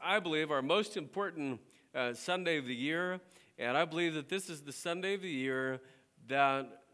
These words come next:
Satan fights the very most people coming to church, that Satan tries to give people an out of coming to church on this very Sunday because it's Mission Sunday. And it's the day we determine as a congregation of people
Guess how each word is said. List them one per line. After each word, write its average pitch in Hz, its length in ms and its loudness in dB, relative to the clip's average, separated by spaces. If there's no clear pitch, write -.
Satan 180 440 -2
fights 165 400 0
the 127 120 -12
very 143 260 2
most 147 680 0
people 170 280 -8
coming 151 340 -4
to 113 100 -10
church, - 580 -4
that 131 160 -6
Satan 180 380 0
tries 175 300 0
to 143 80 -10
give 156 240 -6
people 165 260 -4
an 127 180 -2
out 190 440 4
of 151 160 -8
coming 185 300 -2
to 156 60 -4
church 175 320 -6
on 123 200 -4
this 180 220 -4
very 175 220 -2
Sunday 135 560 -2
because 143 220 -4
it's 135 160 -8
Mission 135 440 -4
Sunday. 107 460 -6
And 131 100 -2
it's 131 140 -4
the 143 100 -6
day 165 320 2
we 220 200 -2
determine 175 580 -2
as 139 100 -2
a 131 80 -4
congregation 156 840 -2
of 160 120 -10
people 117 540 -6